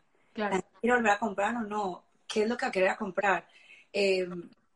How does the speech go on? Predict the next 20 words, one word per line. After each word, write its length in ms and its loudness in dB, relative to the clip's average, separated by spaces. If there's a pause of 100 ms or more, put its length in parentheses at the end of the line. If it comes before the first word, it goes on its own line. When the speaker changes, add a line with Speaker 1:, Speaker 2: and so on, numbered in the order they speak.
Speaker 2:
me 160 0
quiero 200 10
volver 160 4
a 100 6
poner 280 -4
unos 220 -4
aretes 380 -2
gigantes 420 -2
divinos 360 -4
que 100 -6
me 80 0
hagan 180 0
sentir 220 0
como 200 -4
una 180 2
diosa, 480 6
que 100 -4
era 100 6
lo 120 8
que 220 -4